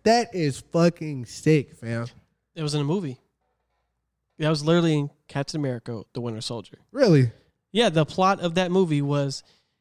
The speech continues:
Speaker 2: they were trying, remember the three planes that went up to the sky were gonna target people that were gonna be future threats.
Speaker 1: Oh.
Speaker 2: Fu-, and then they had heroes and villains alike 'cause they, he was like, "Stephen Strange is on there."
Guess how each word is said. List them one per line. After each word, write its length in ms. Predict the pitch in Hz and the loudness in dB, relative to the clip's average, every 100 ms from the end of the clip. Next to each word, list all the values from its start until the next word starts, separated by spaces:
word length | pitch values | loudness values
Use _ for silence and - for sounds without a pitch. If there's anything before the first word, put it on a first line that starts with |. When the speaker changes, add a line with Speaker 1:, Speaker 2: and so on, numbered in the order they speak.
| _ _ | _ _
Speaker 2:
they 200 | 147 156 | -4 -2
were 140 | 170 170 | -2 -2
trying, 420 | - 160 151 147 | -2 -2 -2 -4
remember 300 | 156 170 175 165 _ 160 | -2 0 -2 -6 _ -10
the 120 | 156 | -10
three 300 | 147 170 180 | -6 -6 -6
planes 520 | 202 208 156 147 143 | -4 -4 -4 -6 -8
that 120 | 151 | -10
went 140 | 143 151 | -10 -10
up 80 | 165 | -10
to 60 | |
the 60 | 160 | -14
sky 460 | - 156 139 135 - _ _ | -10 -10 -10 -12 -16 _ _
were 100 | 156 | -4
gonna 140 | 156 147 | -2 -2
target 360 | 165 185 180 | 0 0 0
people 280 | 165 165 160 | -2 -2 -2
that 160 | 151 143 - | -4 -6 -8
were 80 | |
gonna 120 | 156 147 | -6 -4
be 140 | 143 | -4
future 380 | - 180 175 185 | -4 -4 -2 -2
threats. 600 | - 180 151 - - - _ - | -2 -2 -2 -4 -12 -12 _ -2
Speaker 1:
Oh. 300 | 151 147 117 | 2 2 2
Speaker 2:
Fu-, 100 | 165 - - - _ - | -4 -8 -20 -20 _ -4
and 120 | 175 | 0
then 100 | 170 | 2
they 140 | 165 | 2
had 260 | 156 165 143 - _ _ | 0 0 -2 -10 _ _
heroes 440 | 147 180 190 175 | 0 2 4 4
and 200 | 160 156 147 | 0 -2 -2
villains 320 | 160 170 151 | 2 4 4
alike 320 | 147 151 131 | 0 -2 -4
'cause 140 | 139 143 - - | -12 -12 -18 -10
they, 120 | 151 | -8
he 180 | 143 147 | -2 0
was 120 | 143 | 0
like, 140 | 131 - | -4 -10
"Stephen 340 | - 156 151 | -4 -2 -2
Strange 300 | - 190 180 | 0 2 2
is 100 | 156 | 0
on 160 | 147 127 | -2 -4
there." 320 | 117 107 107 | -6 -10 -14